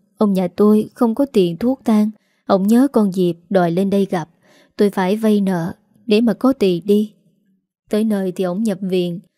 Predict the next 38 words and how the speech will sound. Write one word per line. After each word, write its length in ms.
mới 240
mất 200
đưa 160
đi 120
hỏa 340
thiêu, 280
gửi 280
vào 200
trong 240
chùa. 300
Bây 100
giờ 180
hai 220
mẹ 180
con 180
phải 180
nương 300
tựa 200
nhau." 360
"Bác 160
trai 140
bệnh 240
thế 120
nào 400
mà 140
mất 200
rồi 160
hả 160
bác?" 260
"Ông 180
bị 160
phổi 380
ho 220
ra 160
máu, 380
do 280
nặng 340
quá 360